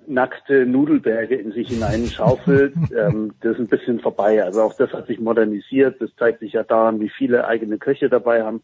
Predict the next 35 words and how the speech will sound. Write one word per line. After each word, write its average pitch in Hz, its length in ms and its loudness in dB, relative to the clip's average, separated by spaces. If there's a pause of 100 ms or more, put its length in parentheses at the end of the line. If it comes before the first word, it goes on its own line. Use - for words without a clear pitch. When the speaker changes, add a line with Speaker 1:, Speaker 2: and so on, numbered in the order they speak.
(400)
Speaker 1:
bei 113 120 2
den 110 120 4
ganz 107 220 0
großen 131 500 0
und 104 240 -6
wichtigen 127 420 0
Rennen. 127 460 0 (460)
Ähm, 110 500 0
wenn 110 120 4
wir 110 300 2 (240)
über 120 240 4
Bora 120 340 2
Hansgrohe 120 500 -2
reden, 120 300 -2
die 110 120 0
haben 117 100 -2
ja 110 80 0
ihren 110 320 -2
eigenen 113 420 0
Küchentruck 131 600 -2 (520)
eigentlich 120 360 0
immer 127 180 2
dabei 117 360 4
mit 117 160 -2
einem 120 180 -4
eigenen 113 440 -2
Koch. - 380 -2 (100)
Ähm, 120 420 -4
es - 140 -14
wird - 160 2
halt 110 140 2
auch 110 160 0
versucht, 110 460 -2
sehr 110 180 0
abwechslungsreich 117 880 0